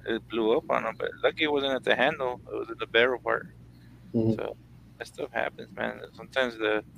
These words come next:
Speaker 1: the bullet, something's wrong with the bullet. The projectile goes wrong. And I thought one time I, something happened to me one time when I went with my brother. 'Cause we were shooting his Tauruses, and one of the hot shells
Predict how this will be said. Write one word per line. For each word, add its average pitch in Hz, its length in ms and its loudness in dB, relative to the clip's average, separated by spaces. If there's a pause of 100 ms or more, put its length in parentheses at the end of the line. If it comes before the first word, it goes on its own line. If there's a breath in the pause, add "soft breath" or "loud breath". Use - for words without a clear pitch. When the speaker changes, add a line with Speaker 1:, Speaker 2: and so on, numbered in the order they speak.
(760 soft breath)
Speaker 1:
the - 60 -10
bullet, 123 380 0
something's 127 300 -8
wrong 110 200 4
with 120 100 -8
the - 60 -18
bullet. 113 400 -2
The - 240 -18
projectile 110 480 2
goes 107 180 -4
wrong. 110 300 0 (1040 soft breath)
And 107 100 2
I 127 80 10
thought 127 240 8
one 123 180 4
time 123 200 4
I, 113 180 8 (260)
something 120 240 -6
happened 117 300 2
to 110 80 -2
me 135 160 0
one 131 160 0
time 120 180 4
when 113 120 4
I 113 60 2
went 110 140 0
with 104 140 -10
my 107 60 -12
brother. 147 440 4 (720 soft breath)
'Cause 110 120 -6
we 127 80 4
were 131 80 4
shooting 127 300 0
his 104 120 -6
Tauruses, 165 640 0 (160)
and 110 180 -4
one 127 120 4
of 123 100 4
the 113 80 6
hot 123 220 6
shells 143 600 2